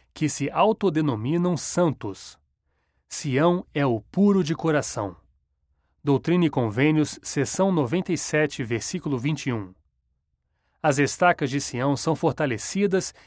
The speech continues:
e suas fronteiras expandidas quando os membros refletem o padrão de santidade que o Senhor espera de seu povo escolhido.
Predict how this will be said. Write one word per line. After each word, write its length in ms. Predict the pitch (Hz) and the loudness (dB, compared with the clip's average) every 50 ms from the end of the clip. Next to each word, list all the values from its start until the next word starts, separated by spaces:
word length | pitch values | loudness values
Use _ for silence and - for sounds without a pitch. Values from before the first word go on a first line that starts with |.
| _ _ | _ _
e 80 | 170 160 | -6 -6
suas 400 | - - - 214 202 190 - - | -4 -2 0 0 0 0 0 -2
fronteiras 760 | - 165 147 123 107 - - 170 185 190 180 170 156 - - - _ _ _ _ _ | -2 -2 -2 -2 -2 -2 0 2 2 4 2 2 0 -2 -8 -14 _ _ _ _ _
expandidas 960 | 196 202 196 - - - 208 180 143 110 123 143 147 127 147 143 139 - - - _ _ _ _ | 4 4 4 4 0 0 0 0 0 2 2 2 4 4 2 2 2 0 -6 -12 _ _ _ _
quando 260 | - 180 180 165 135 | 0 2 2 4 4
os 160 | 117 107 98 | 2 0 0
membros 460 | 117 123 156 180 185 170 170 160 143 | 0 2 2 4 4 4 2 2 2
refletem 640 | - 139 131 - - - 175 190 190 180 - 175 165 | 0 -2 -4 -4 -2 0 2 2 2 2 0 0 0
o 80 | 156 143 | 0 0
padrão 460 | - 123 107 101 104 123 156 170 170 | 0 -2 -2 -2 0 0 2 2 2
de 100 | 147 151 | 0 -2
santidade 680 | - - 143 135 - 120 98 107 113 123 131 131 120 127 | -2 -2 -2 -2 -2 -6 -4 0 2 2 2 0 -2 -6
que 100 | - - | -4 -4
o 60 | 143 | -6
Senhor 420 | - - - 120 117 127 147 151 135 | -4 -4 -4 -4 0 0 0 2 0
espera 560 | 117 - - - - - 165 170 170 165 156 | 0 -2 -6 -8 -4 -2 0 0 2 0 0
de 100 | 147 156 | -2 -4
seu 220 | - - 185 175 | -4 0 0 -2
povo 380 | 156 - - 147 151 147 135 147 | -2 -2 0 0 0 2 2 0
escolhido. 680 | 139 - - - 127 117 117 110 104 104 92 92 98 | -2 -2 -2 -2 -2 0 0 -2 -2 -4 -8 -10 -14